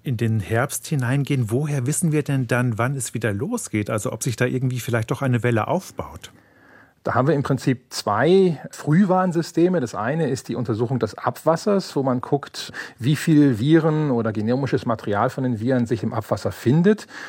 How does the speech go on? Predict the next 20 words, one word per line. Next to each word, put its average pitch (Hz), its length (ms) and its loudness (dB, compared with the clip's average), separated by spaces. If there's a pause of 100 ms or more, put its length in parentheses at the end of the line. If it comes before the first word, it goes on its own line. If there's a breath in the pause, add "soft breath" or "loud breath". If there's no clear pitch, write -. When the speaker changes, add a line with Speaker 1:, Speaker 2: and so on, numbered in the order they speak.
(160 loud breath)
Speaker 2:
Da 113 140 0
sieht 117 240 0
man 202 140 4
aktuell, 151 500 0
dass 131 160 0
so 139 140 -4
ungefähr, 127 720 0
äh, 120 120 -4
die 113 120 -6
gute 147 240 2
Hälfte 131 360 4
aller 147 140 4
Messstellen 151 460 0
im 127 40 -2
Moment 120 320 0
sogar 143 280 -2
eine 139 140 0
leichte 120 280 0
Steigerung 160 560 0
sieht, 190 340 0